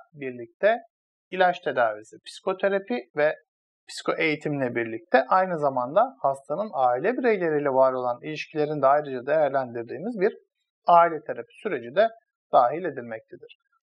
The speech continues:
Bunlarla birlikte kişinin alkol ya da madde kullanmayı isteğinin azaltılmasına yardımcı olacak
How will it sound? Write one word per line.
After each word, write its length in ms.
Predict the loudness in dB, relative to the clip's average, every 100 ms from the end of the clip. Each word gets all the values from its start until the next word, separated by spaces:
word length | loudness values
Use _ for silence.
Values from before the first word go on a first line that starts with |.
| -4
Bunlarla 540 | 2 6 6 6 2
birlikte 540 | -2 -6 -6 -2 -2 -2 -8
kişinin 360 | -8 -6 -6 0
alkol 380 | 2 2 0 0
ya 160 | 0
da 80 | 0
madde 360 | 0 -2 -2 -8
kullanmayı 680 | 0 2 2 0 -4 -4 -8 _ _ _ _ -10
isteğinin 600 | -8 -4 0 0 0 -4 0
azaltılmasına 840 | 0 4 2 2 -4 -6 -6 -4 0
yardımcı 580 | 4 4 2 -2 2
olacak 400 | 2 2 0 -2